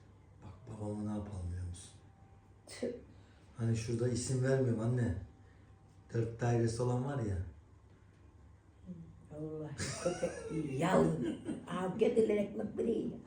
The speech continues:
Speaker 2: Buna vallahi bayat ekmeği övünmez ama.
Speaker 1: Murat'a gönderelim.
Speaker 2: Bayat ekmeği.
Speaker 1: Murat?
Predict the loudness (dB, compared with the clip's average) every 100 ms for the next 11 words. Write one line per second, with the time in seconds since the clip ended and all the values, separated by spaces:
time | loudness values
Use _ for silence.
0 | -10 -10 -14 -12 0 4 8 10 10 10
1 | 10 10 10 10 10 10 8 6 6 6
2 | 4 2 2 0 -2 -4 -6 -8 -8 -12
3 | -4 4 10 10 10 8 6 6 4 2
4 | 0 2 2 0 -4 -6 -8 -6 0 4
5 | 4